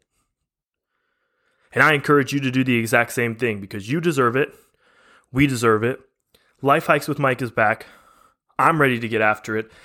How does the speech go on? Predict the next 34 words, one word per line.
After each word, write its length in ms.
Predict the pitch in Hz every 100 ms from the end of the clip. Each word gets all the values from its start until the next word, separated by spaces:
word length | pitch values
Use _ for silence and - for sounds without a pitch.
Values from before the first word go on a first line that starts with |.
| -
Send 320 | - - 175
me 100 | 175
topics. 680 | 156 127 110 120 110 - - _
Send 360 | - - 180
me 80 | 175
things 300 | 156 151 131
you 80 | 139
wanna 160 | 131 123
hear 240 | 123 117
about. 360 | 110 113 113 - _ _ -
Even 220 | 170 160
if 100 | 147
I 80 | 147
don't 220 | 147 135
know 100 | 139
what 220 | 131 139
to 80 | 131
say, 280 | - 135 135
I'll 140 | 151
tell 220 | - 160
you 160 | 175 123
I 60 |
don't 160 | 117 117
know 100 | 113
what 160 | 113 -
to 80 |
say 240 | - 120 113
when 100 | 110
it 60 | 107
comes 200 | 113 113
to 60 |
a 40 | 107
certain 260 | 117 113
topic. 400 | 110 107 - 98